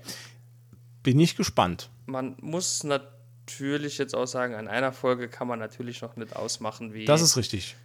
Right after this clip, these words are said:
Speaker 2: stark oder schwach eine Serie wird, ne?
Speaker 1: Obwohl, wenn ich schon in der ersten Folge die Bemerkung mache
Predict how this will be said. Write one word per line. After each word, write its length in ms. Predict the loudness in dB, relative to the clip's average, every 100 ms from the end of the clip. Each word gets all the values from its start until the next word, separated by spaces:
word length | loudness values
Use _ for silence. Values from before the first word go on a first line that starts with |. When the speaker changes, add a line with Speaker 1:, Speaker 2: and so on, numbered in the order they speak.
| -12
Speaker 2:
stark 460 | -10 0 2 4
oder 140 | 2 0
schwach 260 | 0 0
eine 100 | 0
Serie 300 | 4 4 4
wird, 340 | -4 -10 -14 2
ne? 40 |
Speaker 1:
Obwohl, 360 | 2 10 8 10
wenn 140 | 6
ich 120 | 6
schon 220 | 6 4 6
in 120 | 6
der 140 | 6
ersten 400 | 8 8 6 4 6
Folge 500 | 8 8 6 4 0 -18 -20 -20 -20 -20 -20 -20 -20 -20 -20 -20 -6
die 120 | 2 4
Bemerkung 760 | 4 8 6 8 4 4 2 -4 -20 -6
mache 640 | 4 4 6 6 6 4